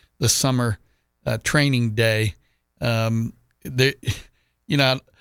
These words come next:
I don't know what's better, the golf or the teaching, but there's always just solid teaching. We always have a,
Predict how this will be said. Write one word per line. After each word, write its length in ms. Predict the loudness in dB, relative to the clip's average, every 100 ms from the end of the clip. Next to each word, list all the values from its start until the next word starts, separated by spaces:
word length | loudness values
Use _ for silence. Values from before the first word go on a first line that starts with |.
| _ -2
I 60 |
don't 120 | 0 0
know 80 | 0
what's 220 | -2 -4
better, 340 | -4 -2 -4
the 140 | -8 -10
golf 500 | -2 0 0 -4 -10 -10
or 60 |
the 200 | -6 -8 -10 _
teaching, 640 | -6 -4 -2 -4 -4 -6 -2
but 200 | -2 0
there's 200 | 0 0
always 600 | -2 0 0 0 0 -2
just 520 | -6 -6 -4 -4 -4
solid 500 | -4 -2 0 -2 -4
teaching. 640 | -4 -4 -2 -2 0 0 0
We 160 | 0
always 260 | 0 0 -2
have 180 | -2 0
a, 120 | -2